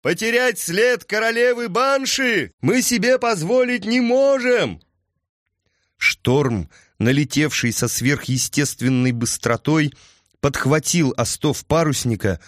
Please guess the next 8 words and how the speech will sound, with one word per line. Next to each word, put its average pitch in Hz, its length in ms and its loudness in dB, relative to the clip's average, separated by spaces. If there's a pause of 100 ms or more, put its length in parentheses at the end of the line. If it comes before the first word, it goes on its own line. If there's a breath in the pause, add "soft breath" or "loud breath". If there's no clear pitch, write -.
(200 soft breath)
закружил, 139 880 0 (200 soft breath)
завертел 151 640 0
словно 151 500 0
щепку. - 680 -2 (580)
"Трал!" 330 1300 4 (460)
отчаянно 120 720 2
завопил 113 540 0
Дзи, 123 400 2